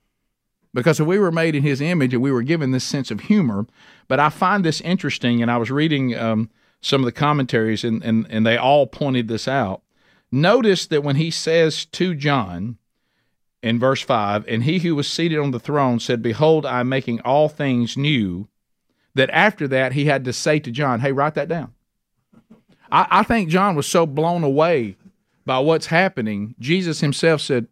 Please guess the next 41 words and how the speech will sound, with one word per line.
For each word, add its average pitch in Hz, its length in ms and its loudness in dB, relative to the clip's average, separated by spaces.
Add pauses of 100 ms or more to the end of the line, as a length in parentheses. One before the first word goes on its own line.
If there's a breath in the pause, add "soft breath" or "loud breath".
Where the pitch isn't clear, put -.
(160)
"You 127 200 -8
might, 123 220 -2
you 123 160 0
gotta 110 140 2
write 104 160 0
that 98 160 -4
down." 95 140 -8 (680)
That, 113 220 -2
that's 135 200 2
a 147 60 0
big 143 220 0
statement 131 400 -2
right 90 160 -6
there. 98 160 -6
Don't, 117 340 0
don't, 123 260 0
don't 127 180 0
forget 156 400 -2
that 120 180 0
one. 113 120 0
S-, 110 160 -2 (100)
write 120 280 2
it 131 40 -6
down 127 200 2
just 120 160 -6
like 135 160 -2
I 147 60 -2
said 131 280 -4
it. - 60 -20 (600)
He 165 180 2
literally 185 460 2
has 165 200 0
to 151 80 -14
be 143 80 -2
prompted 151 500 -2
by 127 140 0
Jesus 120 580 -6
to 135 240 0
write 107 240 0
it 107 100 -12
down. - 260 -12